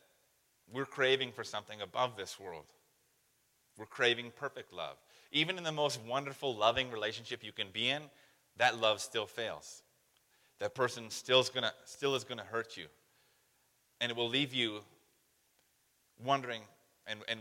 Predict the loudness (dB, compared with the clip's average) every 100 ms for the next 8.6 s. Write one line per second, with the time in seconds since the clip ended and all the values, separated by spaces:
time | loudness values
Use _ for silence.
0 | -4 0 0 -2 -8 -12 -20 _ _ -10
1 | -2 0 0 0 -2 0 -2 -6 -6 -6
2 | -6 -10 -20 -8 -6 -6 -8 -4 -2 -2
3 | -6 -4 -4 -6 -10 _ _ _ _ _
4 | _ -14 -12 -2 0 0 -2 -4 -2 -4
5 | -6 -4 -2 -2 -4 -10 -10 _ _ _
6 | _ _ _ _ _ _ -2 -2 -2 0
7 | 0 0 -6 -8 -14 -4 -2 -2 -6 -10
8 | -10 -18 -12 -6 -6 -6